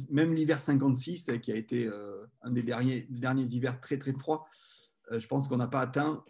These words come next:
cette durée. Euh, donc, ça fait presque deux mois avec, euh, des températures négatives. C'est assez improbable, euh, aujourd'hui, hein, même si, euh,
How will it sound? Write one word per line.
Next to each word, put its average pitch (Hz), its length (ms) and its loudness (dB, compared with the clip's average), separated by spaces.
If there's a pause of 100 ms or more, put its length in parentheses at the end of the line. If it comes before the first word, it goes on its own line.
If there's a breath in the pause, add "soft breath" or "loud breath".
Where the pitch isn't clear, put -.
(100)
cette 139 360 0
durée. 175 500 2 (800)
Euh, 123 100 -2
donc, 123 220 0
ça 127 140 -2
fait 151 400 2 (200)
presque 139 280 -2
deux 160 200 6
mois 170 440 -2 (320)
avec, 135 420 0
euh, 127 40 4
des 127 120 2
températures 123 760 0
négatives. 120 580 0 (400)
C'est - 240 -2
assez 131 300 -2
improbable, 117 640 0
euh, 104 340 -4
aujourd'hui, 139 480 4
hein, 127 80 0
même 117 180 0
si, 110 260 -4
euh, 101 100 -6